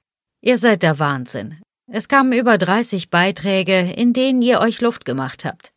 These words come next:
Sieht aus, als ob das ein heißes Thema ist. Ed, Jasper, ich finde auch, dass Perlenstickerei kein wirklich männliches Hobby ist und sie dich nicht dazu zwingen kann.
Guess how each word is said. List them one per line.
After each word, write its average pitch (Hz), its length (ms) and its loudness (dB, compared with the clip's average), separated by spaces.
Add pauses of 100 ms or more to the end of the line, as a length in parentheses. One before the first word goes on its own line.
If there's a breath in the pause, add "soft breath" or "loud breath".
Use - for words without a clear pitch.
(300)
Sieht 175 320 0
aus, 196 240 2
als 160 180 -2
ob 160 120 -4
das 165 180 -6
ein 151 180 -4
heißes 185 380 -10
Thema 147 340 -4
ist. - 300 -12 (960)
Ed, 165 460 2 (140)
Jasper, 180 640 0 (120)
ich - 240 -4
finde 214 360 2
auch, 196 220 -2
dass - 300 -10
Perlenstickerei 156 840 -4
kein 147 260 -6
wirklich 160 360 -4
männliches 160 500 -4
Hobby 139 220 -4
ist - 420 -10 (180)
und 233 180 2
sie 247 140 -2
dich 240 220 -2
nicht 226 200 -2
dazu 202 220 -4
zwingen 151 400 -2
kann. - 320 -14